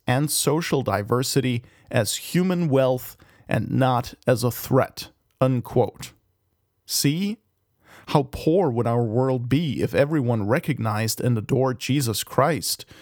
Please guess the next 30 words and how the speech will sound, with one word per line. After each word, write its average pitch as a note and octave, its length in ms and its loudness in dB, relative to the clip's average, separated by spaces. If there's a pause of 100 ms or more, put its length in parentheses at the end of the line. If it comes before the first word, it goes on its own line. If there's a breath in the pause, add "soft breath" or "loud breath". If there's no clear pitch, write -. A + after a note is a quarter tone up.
(340 loud breath)
and A2+ 100 2
belonged B2+ 400 2
to C#3 80 2
his A#2 180 0 (140)
holy D#3 200 2
Catholic B2+ 540 -2
Church? - 600 -4 (880 soft breath)
How E3 120 2
wonderful B2+ 880 0 (540 soft breath)
that A2+ 160 2
we C3 100 2
also D#3 300 0
have C3 240 0
people C#3+ 260 0
worshiping C3+ 500 0
cows D#3+ 560 -2
instead, G2 760 -2
casting C3+ 500 0
spells B2+ 800 0
and G#2 180 -2
putting C#3 240 2
pins E3 480 0
in B2 200 2
voodoo C#3 340 2
dolls, - 560 -4 (720 loud breath)
and D3+ 160 4
adoring D#3+ 520 2
even D3 300 2
Satan G#3 520 0
himself. D#3 720 0